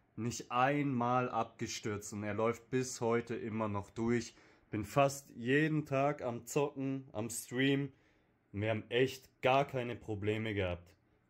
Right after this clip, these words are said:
Richtig geil. So, erstmal ein Lob an Dubaru. Jetzt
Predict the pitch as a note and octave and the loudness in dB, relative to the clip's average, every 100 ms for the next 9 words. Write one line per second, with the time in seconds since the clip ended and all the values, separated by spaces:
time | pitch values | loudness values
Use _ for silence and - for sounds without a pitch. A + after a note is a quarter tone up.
0 | - E2+ A2 - G#2 G2 - F#2 F#2 E2+ | -12 -4 -4 -4 -6 -6 0 2 2 0
1 | F2 G2 F#2 A2+ G#2+ F#2 F2+ F#2 F#2+ G#2 | -6 -10 0 4 4 2 -2 -4 -4 -2
2 | F#2+ F#2+ G2+ G#2 G2+ F#2 F#2 F#2 G#2+ A#2 | -2 0 0 0 0 0 0 4 4 6
3 | C3+ C#3+ - - - - _ G2 B2+ E3 | 4 2 -2 -20 -20 -20 _ 2 6 6
4 | F3 - - - | 4 -2 -10 -12